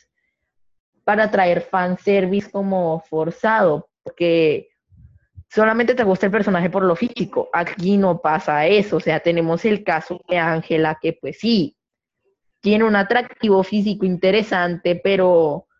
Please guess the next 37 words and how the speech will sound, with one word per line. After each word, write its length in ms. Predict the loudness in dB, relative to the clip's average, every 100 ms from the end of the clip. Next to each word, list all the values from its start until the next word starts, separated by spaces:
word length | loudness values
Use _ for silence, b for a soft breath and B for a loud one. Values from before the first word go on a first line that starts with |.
| _
no 120 | 0
es 160 | 4 4
lo 120 | 4
único 340 | 2 -2 -8 -6
que 100 | -4
tiene 240 | -2 0
para 200 | 0 -2
ofrecer, 360 | -2 -2 0 0
aparte 360 | -2 -4 -2
de 100 | -2 0
que 100 | 0
no 160 | 2
está 320 | 2 0 -6 -4
tan 220 | -4 -4
exagerado, 840 | -6 -4 -6 0 0 0 -2 -4
o 60 | -4
sea, 340 | -2 -2 0
es 140 | 0 2
algo 320 | 2 2 2
que 240 | -2 -2 -6
tú, 320 | -6 -6 -12 _ _ _ _ _ _
es 160 | -2 0
un 140 | 2
cuerpo 340 | 2 2 -2 -2
que 120 | -4
tú 260 | -6 -8 2
podrías 380 | 2 4 2
encontrar 500 | 0 -2 -2 0 0
en 80 | 0
la 140 | 0 2
vida 180 | 2
y 80 | 0
tú 120 | 0 -2
dices, 360 | 0 -4 -4 -2
pues, 600 | 0 2 2 0 -6 _ _ _
es 100 | _ _ -10
bonita. 560 | -2 0 0 -2 -6